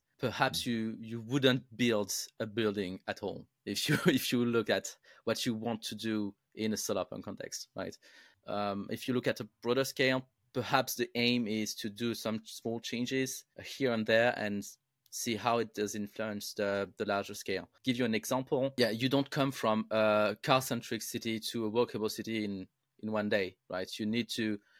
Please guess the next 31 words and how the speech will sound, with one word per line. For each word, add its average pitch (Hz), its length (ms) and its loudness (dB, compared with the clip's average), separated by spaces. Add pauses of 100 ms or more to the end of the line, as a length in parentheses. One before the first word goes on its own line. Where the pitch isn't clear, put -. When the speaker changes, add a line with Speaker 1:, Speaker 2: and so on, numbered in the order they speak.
(180)
Speaker 1:
to - 100 -10
do 113 120 -4
small 123 280 0
changes 127 580 -2 (120)
everywhere, 120 440 2
Speaker 2:
Mm. - 260 -6
Speaker 1:
and 107 180 0 (260)
over 123 200 4
time, 117 500 4 (100)
it 120 220 -4
improve 120 480 -4 (240)
the 107 80 -6
city. 98 420 -6 (400)
But 110 180 0 (560)
it's, - 400 -4
it's - 180 -4
not 139 160 2
possible 123 320 0
to, 113 260 -4
you 110 120 -6
know, 107 240 0 (140)
just - 560 0
do, 123 200 2
like, 104 300 0
tabula 117 380 4
rasa 107 460 4 (220)
approach 120 380 2
where 110 80 4
you, 113 200 0 (200)
you 127 240 2
just, - 540 -2